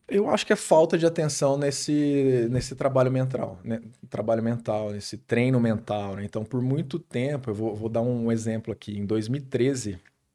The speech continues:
é, eu, dois mil e doze, eu tinha acabado de ganhar um campeonato mundial, que foi meu primeiro mundial que eu ganhei, foi em Istambul. Então, ganhei os cinquenta borboleta, que eu falei, "Cara, agora eu vou colocar energia nessa prova", que é a prova que eu sou tetracampeão mundial. E aí, em dois mil e treze,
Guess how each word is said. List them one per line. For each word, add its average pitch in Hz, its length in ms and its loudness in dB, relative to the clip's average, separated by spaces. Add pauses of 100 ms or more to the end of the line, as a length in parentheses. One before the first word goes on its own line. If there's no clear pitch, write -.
(120)
é, 101 640 -12 (120)
eu, 104 560 -4
dois 101 200 -4
mil 123 120 0
e 117 40 -8
doze, 131 460 2
eu 101 120 -8
tinha 113 140 -8
acabado 120 520 -4
de 151 140 -4
ganhar 131 240 -2
um 127 80 -4
campeonato 127 400 -8
mundial, 104 260 -4
que - 80 -16
foi 107 120 -6
meu 113 120 0
primeiro 120 440 0
mundial 135 600 0 (240)
que - 80 -8
eu 110 60 -2
ganhei, 107 320 -4
foi 110 180 -6
em - 20 -4
Istambul. 107 460 -6 (280)
Então, 101 180 -12
ganhei 101 240 -4
os 107 60 -6
cinquenta 110 260 -6
borboleta, 117 480 -2
que - 60 -8
eu 123 40 -4
falei, 113 200 -10
"Cara, - 240 -8
agora 101 200 -10
eu 104 40 -8
vou 107 120 -10
colocar 110 320 -6
energia 110 300 -4
nessa 113 260 -6
prova", 127 420 -4 (520)
que - 80 -6
é 117 40 4
a 113 40 0
prova 110 340 0
que 110 140 -8
eu 113 80 -2
sou 117 300 -4
tetracampeão 113 580 -6
mundial. 113 360 -4 (840)
E - 60 -4
aí, 196 60 0
em 269 60 -2
dois 185 180 6
mil 147 120 2
e 131 40 -2
treze, 131 640 -2